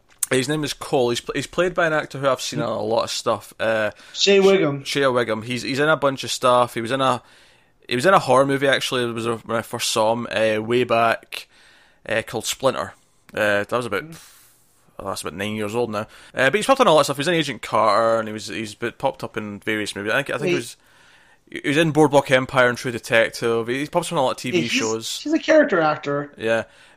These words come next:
Speaker 1: But
Speaker 2: Uh,
Speaker 1: he
Speaker 2: he's that guy.
Speaker 1: he, he's also, for, I always, for a split second, every time I see him, though, and I do this every time I see him in a movie, I'm like, "Is that Steve Zahn?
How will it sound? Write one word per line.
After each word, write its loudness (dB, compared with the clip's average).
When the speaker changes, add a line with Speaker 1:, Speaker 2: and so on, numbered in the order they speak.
Speaker 1:
But 2
Speaker 2:
Uh, 4
Speaker 1:
he -2
Speaker 2:
he's -2
that 4
guy. 0
Speaker 1:
he, 2
he's 2
also, 2
for, -8
I 8
always, 4
for 2
a 4
split 0
second, 0
every -2
time -4
I -8
see -4
him, -4
though, 0
and 4
I 12
do 4
this 8
every 6
time 2
I 0
see -2
him -2
in -4
a -2
movie, 0
I'm -2
like, -6
"Is -4
that 6
Steve 0
Zahn? 4